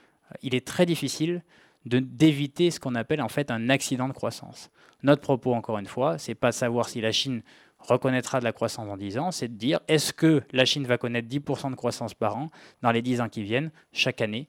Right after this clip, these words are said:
sans connaître d'accident. Vous avez compris que notre conclusion, c'est évidemment non. Alors, maintenant, alors,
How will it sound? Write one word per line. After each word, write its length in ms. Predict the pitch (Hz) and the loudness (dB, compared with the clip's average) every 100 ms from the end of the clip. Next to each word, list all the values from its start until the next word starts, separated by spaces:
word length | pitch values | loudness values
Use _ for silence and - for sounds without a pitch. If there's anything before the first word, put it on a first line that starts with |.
| _ | _
sans 220 | - - 117 | -8 -4 -2
connaître 260 | 117 110 | -2 -2
d'accident. 460 | 101 - 110 127 156 - - _ _ | -4 -8 -10 -10 -12 -18 -20 _ _
Vous 140 | 113 127 | 4 6
avez 200 | 120 113 | 6 4
compris 380 | 110 143 175 - - | -2 -2 -6 -6 -4
que 160 | 113 113 | -4 -4
notre 300 | 123 123 123 | -2 -2 -2
conclusion, 420 | 113 98 104 147 | -6 -6 -6 -4
c'est 240 | 156 117 117 | -6 -8 -6
évidemment 420 | 110 113 117 147 - - _ _ - | -6 -8 -8 -10 -12 -20 _ _ -6
non. 260 | 110 127 - _ _ _ _ _ - - - - - _ | 2 2 2 _ _ _ _ _ -20 -20 -20 -20 -20 _
Alors, 320 | 160 117 - - | 6 6 4 -2
maintenant, 500 | 127 - 165 220 220 _ _ _ _ - - - _ _ _ _ _ _ - - - | -4 4 8 8 4 _ _ _ _ -20 -16 -16 _ _ _ _ _ _ -20 -14 2
alors, 220 | 120 | 2